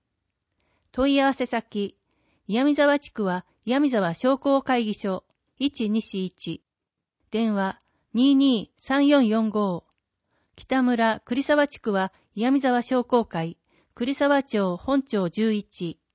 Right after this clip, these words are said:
電話四五二零零二。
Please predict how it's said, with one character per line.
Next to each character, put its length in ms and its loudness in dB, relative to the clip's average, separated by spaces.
電 240 -2
話 240 -4
四 260 2
五 340 4
二 240 2
零 180 2
零 280 0
二。 320 -4